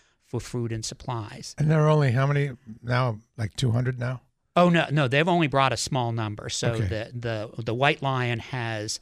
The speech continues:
Speaker 1: twenty and some odd. That's how it's described in the
Speaker 2: Okay,
Speaker 1: record.
Speaker 2: so they left a lot of 'em in
Speaker 1: Yes,
Speaker 2: Mexico,
Speaker 1: go, yeah,
Speaker 2: or over in
Speaker 1: yeah,
Speaker 2: that area. They
Speaker 1: and
Speaker 2: dropped 'em off
Speaker 1: they
Speaker 2: in
Speaker 1: took,
Speaker 2: Mexico.
Speaker 1: or, or they took the,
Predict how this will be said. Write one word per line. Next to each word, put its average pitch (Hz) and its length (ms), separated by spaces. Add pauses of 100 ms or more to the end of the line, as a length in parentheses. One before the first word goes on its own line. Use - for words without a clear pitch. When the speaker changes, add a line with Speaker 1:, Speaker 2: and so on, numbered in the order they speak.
(320)
Speaker 1:
twenty 165 500
and 127 160
some 123 380
odd. 110 420
That's 107 240
how 120 220
it's - 160
described 107 600
in 185 120
the 107 80
Speaker 2:
Okay, 98 60
Speaker 1:
record. 107 140
Speaker 2:
so 180 140
they 180 80
left 190 260
a 156 40
lot 160 200
of 120 80
'em 120 280 (180)
in 127 80
Speaker 1:
Yes, 143 240
Speaker 2:
Mexico, - 160
Speaker 1:
go, 107 300
yeah, 127 180
Speaker 2:
or 143 120
over 135 100
in 135 80
Speaker 1:
yeah, 135 100
Speaker 2:
that 127 60
area. 120 120
They 123 60
Speaker 1:
and 120 60
Speaker 2:
dropped 143 260
'em 127 100
off 127 80
Speaker 1:
they 185 100
Speaker 2:
in - 40
Speaker 1:
took, 123 140
Speaker 2:
Mexico. 170 220
Speaker 1:
or, 202 260
or 208 40
they 196 140
took - 260
the, 165 140